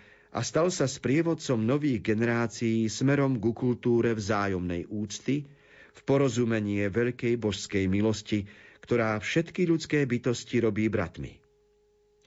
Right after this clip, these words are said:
V mene Boha, ktorý stvoril všetky ľudské bytosti, rovné v právach, povinnostiach a dôstojnosti, a povolal ich, aby žili spolu ako bratia, naplnili zem a rozšírili na nej hodnoty dobra,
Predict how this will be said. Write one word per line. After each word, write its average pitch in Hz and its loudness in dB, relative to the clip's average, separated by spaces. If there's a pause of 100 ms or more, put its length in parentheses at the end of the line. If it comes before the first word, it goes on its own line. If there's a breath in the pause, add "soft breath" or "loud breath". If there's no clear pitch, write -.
(280 loud breath)
V 117 0
mene 143 4
Boha, 151 0
ktorý 110 0
stvoril 101 0
všetky 143 -4
ľudské 101 0
bytosti, 104 -2 (240 loud breath)
rovné 120 2
v 98 -8
právach, 110 -2 (220)
povinnostiach 104 -2
a 101 2
dôstojnosti, 101 0 (340 loud breath)
a 104 -4
povolal 143 2
ich, 123 -6 (260)
aby 117 0
žili 110 0
spolu 139 0
ako 113 -6
bratia, 107 0 (400 loud breath)
naplnili 123 0
zem 110 0 (320 loud breath)
a 120 0
rozšírili 120 2
na 107 0
nej 101 0
hodnoty 107 -2
dobra, 127 0